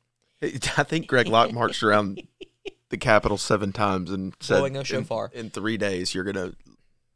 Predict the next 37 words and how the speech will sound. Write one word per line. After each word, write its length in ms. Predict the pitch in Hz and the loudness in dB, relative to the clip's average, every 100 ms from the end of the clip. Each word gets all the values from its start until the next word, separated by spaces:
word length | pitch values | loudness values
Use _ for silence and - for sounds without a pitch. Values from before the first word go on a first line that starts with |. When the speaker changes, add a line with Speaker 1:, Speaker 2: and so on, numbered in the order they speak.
| _ _ _ _ 185 | _ _ _ _ -4
Speaker 2:
And 160 | 202 | 0
there 100 | 294 | 2
were 100 | 415 | 2
people 380 | - 311 330 262 | 2 0 2 2
Speaker 1:
the 80 | 220 | 2
Speaker 2:
who 60 | |
Speaker 1:
truth 280 | 220 220 196 | 2 2 2
Speaker 2:
were, 60 | 170 | -2
Speaker 1:
will 80 | - | -2
be 100 | 165 | 0
Speaker 2:
there 220 | 170 294 | 4 6
were 60 | 349 | 4
Speaker 1:
revealed." 120 | 214 | 0
Speaker 2:
people, 220 | 262 - 214 | -2 0 2
though, 200 | 180 147 | 2 2
Mitch, 280 | 170 160 - | -2 -4 -6
I 140 | 175 | -2
remember, 600 | 262 202 185 190 151 120 139 - | -2 -2 -4 -2 -2 -2 -6 -2
I 80 | 160 | 0
remember 400 | 175 180 170 147 | 0 -2 -2 -2
there 120 | 139 | -2
were 80 | 135 | -2
people 300 | 185 175 156 | -6 -6 -4
who 120 | 165 | -4
were 80 | 135 | -2
saying, 220 | 165 147 | -2 0
"Oh, 100 | 165 | -2
don't 200 | 170 190 | 0 -2
worry, 240 | 170 175 135 | 2 2 2
he's 160 | 156 | -2
gonna 120 | 170 165 | -6 -6
come 220 | - 147 | -6 -2
back 200 | 147 147 | -2 -2
and 60 | |
be 80 | 135 | -10
president 420 | 127 165 139 123 | -4 -2 -2 -8
again." 260 | 98 76 60 | -12 -14 -16